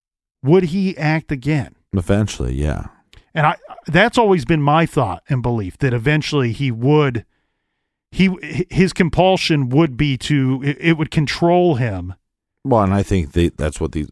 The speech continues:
Speaker 2: these, this crime is about, the Delphi murders, about power,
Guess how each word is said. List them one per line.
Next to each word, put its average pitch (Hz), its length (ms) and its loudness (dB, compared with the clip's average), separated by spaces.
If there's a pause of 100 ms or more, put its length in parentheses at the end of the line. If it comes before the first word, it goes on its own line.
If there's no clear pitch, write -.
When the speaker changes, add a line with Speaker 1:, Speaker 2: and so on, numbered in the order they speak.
Speaker 2:
these, 76 380 -8
this - 220 -12
crime 80 380 -4
is 65 140 -8
about, 76 280 -4
the 69 100 -10
Delphi 76 440 -4
murders, 76 400 -8 (720)
about - 340 -2
power, 80 560 0